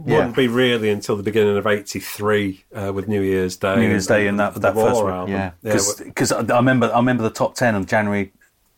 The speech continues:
Speaker 3: one of the weeks of January eighty-three is Wild Story of the Blues is number three, New Year's Day is there,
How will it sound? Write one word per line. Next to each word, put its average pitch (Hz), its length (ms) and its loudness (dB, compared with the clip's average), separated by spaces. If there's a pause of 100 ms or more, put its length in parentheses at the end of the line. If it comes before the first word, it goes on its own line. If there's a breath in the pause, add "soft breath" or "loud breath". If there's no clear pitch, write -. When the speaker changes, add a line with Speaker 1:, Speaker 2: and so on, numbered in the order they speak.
(180)
Speaker 3:
one 107 220 0
of - 20 0
the 101 60 0
weeks 98 240 -2
of 92 80 -6
January 101 360 2
eighty-three 98 720 -2
is 98 420 -4 (640 loud breath)
Wild 120 340 4
Story 117 240 0
of 101 60 -2
the 104 60 0
Blues 117 340 4
is 87 160 -6
number 104 200 2
three, 110 520 0
New 127 160 6
Year's 113 180 4
Day 117 240 4
is 107 160 2
there, 107 340 2